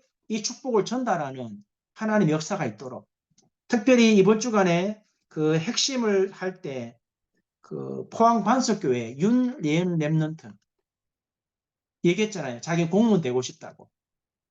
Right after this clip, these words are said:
이제 그런 아이들은 우리가 좀 미리 뽑아서 만나고 키워야 됩니다.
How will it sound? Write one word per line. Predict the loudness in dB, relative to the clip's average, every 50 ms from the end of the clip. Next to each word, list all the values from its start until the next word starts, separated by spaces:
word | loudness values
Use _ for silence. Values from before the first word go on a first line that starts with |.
| _ _ _ _ _ _ _ 2
이제 | 4 4 4
그런 | 4 4 4 4 6 6
아이들은 | 4 4 4 2 0 -2 0 0 -2 -2 -4 -6 -10 _ _ _
우리가 | -6 -2 -2 -2 -2
좀 | -2 -4 -2 0
미리 | 2 0 2 2 0 -2 -2
뽑아서 | -2 -6 -2 0 0 0 0 -2 -4 -4 -4 -4 -6 -10 _ _ _ _ _ _ _ _ _ _ _
만나고 | -4 0 2 4 4 4 4 2 0 -2 -2 -2 -2 -4 -6 _ _ _ _
키워야 | -12 -8 -4 -2 -2 -2
됩니다. | -4 -6 -14 -16 -18 -20 -20 _